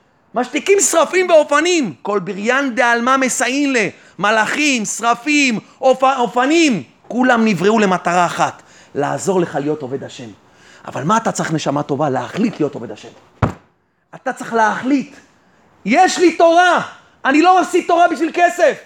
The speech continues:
לא מפסיד תורה, מנחה וערבית בשביל כסף. נגמר. מהיום אני חדש. מנחה וערבית זה ברזל. שחרית במניין זה ברזל. לימוד תורה כל יום שעה, שעתיים, זה ברזל.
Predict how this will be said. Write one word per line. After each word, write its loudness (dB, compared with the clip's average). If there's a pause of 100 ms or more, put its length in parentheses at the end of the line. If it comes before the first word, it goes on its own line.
(420)
לא 2
מפסיד -2
תורה, 4
מנחה 0
וערבית 0
בשביל -6
כסף. 0
נגמר. 0 (380)
מהיום 0
אני 0
חדש. 0 (480)
מנחה 0 (100)
וערבית 0
זה -2
ברזל. 0 (180)
שחרית 0
במניין 0
זה -2
ברזל. 2 (240)
לימוד 2
תורה 4
כל 0
יום -2
שעה, 0
שעתיים, 0 (200)
זה 0
ברזל. 0